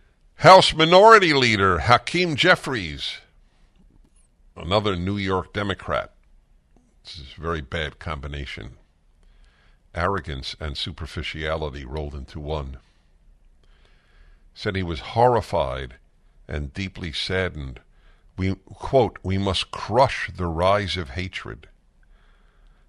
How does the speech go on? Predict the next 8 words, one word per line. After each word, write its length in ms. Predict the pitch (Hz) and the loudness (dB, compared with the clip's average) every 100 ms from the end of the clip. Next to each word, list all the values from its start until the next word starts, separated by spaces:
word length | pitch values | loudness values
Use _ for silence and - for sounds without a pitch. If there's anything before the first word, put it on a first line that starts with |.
| - | -10
and 180 | 78 | -6
intolerance 920 | 73 71 - 98 92 82 69 71 - - | -6 -8 -6 -2 0 0 -4 -8 -10 -8
whenever 640 | 80 80 - 87 95 80 | -6 -6 -6 -6 -4 -6
and 220 | 69 64 | -8 -10
wherever 560 | 71 85 76 76 78 67 | -6 -6 -4 -6 -6 -8
it 120 | 69 | -10
is 100 | 67 | -12
found." 580 | - 71 71 67 64 | -12 -12 -10 -12 -16